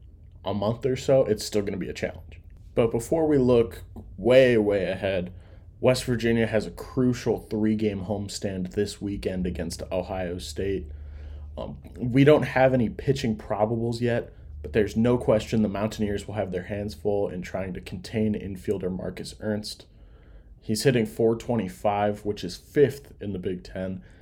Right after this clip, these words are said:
and he has reached base in each of the Buckeyes' last five games.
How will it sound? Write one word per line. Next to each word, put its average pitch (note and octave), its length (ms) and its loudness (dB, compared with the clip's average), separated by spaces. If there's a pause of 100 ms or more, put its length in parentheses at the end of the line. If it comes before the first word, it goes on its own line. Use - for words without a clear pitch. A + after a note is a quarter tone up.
(140)
and G#2 140 -6
he G#2 80 2
has F#2 160 -2
reached G#2+ 340 -4
base F#2 280 0
in F#2 160 -6
each G#2 200 -4
of G2+ 60 -4
the G2+ 60 -2
Buckeyes' F#2 480 -2
last F2+ 320 -4
five - 340 -12
games. F#2 440 -4